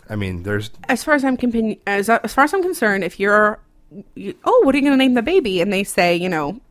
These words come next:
Speaker 2: "Beelzebub," you, you go, "Oh, really? That's really interesting." And you nod your head and smile. Like,
Speaker 1: And move
Speaker 2: you
Speaker 1: on.
Speaker 2: don't, <laughs> you don't, I mean, you, nobody wants to hear about why it's bad. No. <laughs>
Speaker 1: Correct.
Speaker 2: If they've settled on it, don't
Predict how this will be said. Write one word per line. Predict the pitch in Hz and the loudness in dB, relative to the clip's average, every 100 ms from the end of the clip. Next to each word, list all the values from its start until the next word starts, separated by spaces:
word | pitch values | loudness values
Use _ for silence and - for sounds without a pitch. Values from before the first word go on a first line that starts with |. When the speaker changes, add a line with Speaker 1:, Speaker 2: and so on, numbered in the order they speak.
| _ _ _ _ 185 | _ _ _ _ -6
Speaker 2:
"Beelzebub," | 180 185 220 196 175 156 156 170 | 0 4 4 2 -2 -2 -2 -4
you, | - 190 | -4 -4
you | 190 214 190 | -2 -2 -2
go, | 165 202 - | 2 4 4
"Oh, | 480 508 294 | 4 6 8
really? | 311 523 | 8 6
That's | 415 - | 4 4
really | 240 233 | 4 4
interesting." | 311 480 480 - 208 | 2 0 -2 -2 -2
And | 180 | 0
you | 185 | -2
nod | 180 170 | 0 0
your | 202 | 0
head | 202 202 | 0 0
and | 240 | -2
smile. | 214 165 156 156 - | -2 0 0 -2 4
Like, | 202 208 | 4 4
Speaker 1:
And | |
move | - 113 | 2 2
Speaker 2:
you | |
Speaker 1:
on. | 107 90 | 2 6
Speaker 2:
don't, | 202 202 226 - - - - | 8 8 6 0 -16 -20 0
<laughs> | 269 - - - | 2 2 0 0
you | 254 | 2
don't, | 226 247 240 | 6 6 6
I | |
mean, | 262 262 269 | 4 4 2
you, | - - - - - _ - | -2 -10 -20 -20 -20 _ -6
nobody | 294 349 381 403 | 0 2 4 4
wants | 339 311 269 | 4 2 -2
to | 254 | -2
hear | 247 | 0
about | 254 - | 0 2
why | 202 185 | 2 0
it's | - | 0
bad. | 214 294 - - - 214 | -4 -2 -4 -8 -8 2
No. | 240 262 220 - - - | 4 4 2 -8 -8 -4
<laughs> | 226 - | -4 -4
Speaker 1:
Correct. | 104 131 - - 214 - 196 180 | -2 -2 -4 -10 -12 -14 -16 -2
Speaker 2:
If | 226 220 | 0 2
they've | 277 392 | 2 2
settled | 277 403 240 | 2 2 2
on | 202 208 | 2 0
it, | - 202 | -6 -2
don't | 226 403 480 | 0 0 -4